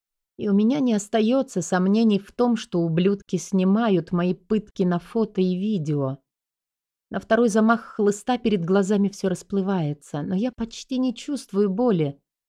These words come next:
Слишком раздавлена морально, слишком оглушена и шокирована первым поцелуем ремня. На третий я и вовсе отключаю эмоции, прекращая вырываться, скулить и пыхтеть под этим извергом.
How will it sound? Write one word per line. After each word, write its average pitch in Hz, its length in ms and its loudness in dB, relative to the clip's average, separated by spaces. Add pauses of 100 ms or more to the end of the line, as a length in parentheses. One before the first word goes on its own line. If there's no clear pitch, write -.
(200)
Слишком 160 540 -4
раздавлена 165 680 0
морально, 170 640 -2
слишком 208 460 -2
оглушена 214 600 0
и 208 40 0
шокирована 202 800 -2
первым 180 540 0
поцелуем 190 640 0
ремня. 190 580 2 (760)
На - 140 -8
третий 269 420 -4
я 226 220 0
и 247 80 2
вовсе 233 420 -4
отключаю 175 760 -2
эмоции, 175 760 -2 (480)
прекращая 165 640 -2
вырываться, 170 640 0
скулить 202 520 -2
и - 40 -6
пыхтеть - 640 -6
под 170 180 -2
этим 175 340 0
извергом. 147 600 -4